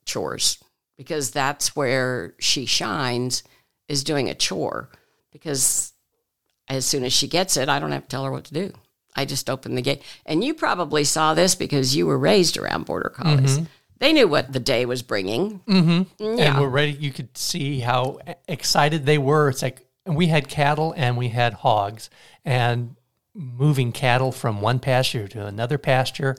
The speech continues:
Speaker 1: Is
Speaker 2: that's their birthday and Christmas all rolled into one.
Speaker 1: Yeah. Yeah.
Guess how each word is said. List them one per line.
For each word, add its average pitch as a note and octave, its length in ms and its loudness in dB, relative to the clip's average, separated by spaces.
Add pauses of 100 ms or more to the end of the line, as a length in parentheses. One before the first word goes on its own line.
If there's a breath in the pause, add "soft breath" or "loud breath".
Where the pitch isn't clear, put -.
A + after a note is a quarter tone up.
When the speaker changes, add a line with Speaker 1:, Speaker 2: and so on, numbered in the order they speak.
(120)
Speaker 1:
Is C3+ 200 -6
Speaker 2:
that's B2+ 380 -2
their A#2 200 -2
birthday D#3+ 580 0
and A#2+ 280 -4
Christmas C#3+ 600 0 (100)
all B2 200 4
rolled A#2+ 220 2
into A2+ 200 -4
one. A2+ 300 -8 (180)
Speaker 1:
Yeah. C3 100 -2 (760)
Yeah. G2+ 160 -2